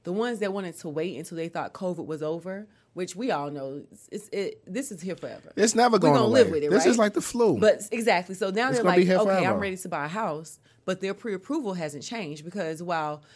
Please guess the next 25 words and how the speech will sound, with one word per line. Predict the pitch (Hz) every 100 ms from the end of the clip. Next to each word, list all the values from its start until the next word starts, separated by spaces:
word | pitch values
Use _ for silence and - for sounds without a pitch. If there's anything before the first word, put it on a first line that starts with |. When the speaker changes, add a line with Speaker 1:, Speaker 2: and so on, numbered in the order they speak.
| _
Speaker 1:
housing | - 226 370 269 220
prices | 175 160 165 156
are | 147
increasing | 147 - 254 247 151 -
eighteen | 165 - 196 170
percent, | 165 160 160 147 -
sixteen | - - - 185 160
percent, | 147 143 214 220 - _ _ _ _ _ _
they | 190 254
getting | 254 233 156
point | 156 - 208 -
five | 214 233 233
percent | 202 202 151
raises | 175 294 202 175
at | 160
their | 156 156
jobs | 233 151 - _ - -
every | 185 160
year. | 240 - _ _ - - _ _
How | - 302
can | - 330
you | 294
keep | 302 302
up? | 403 - - _ _ _ _ -
Speaker 2:
Yeah. | 104 135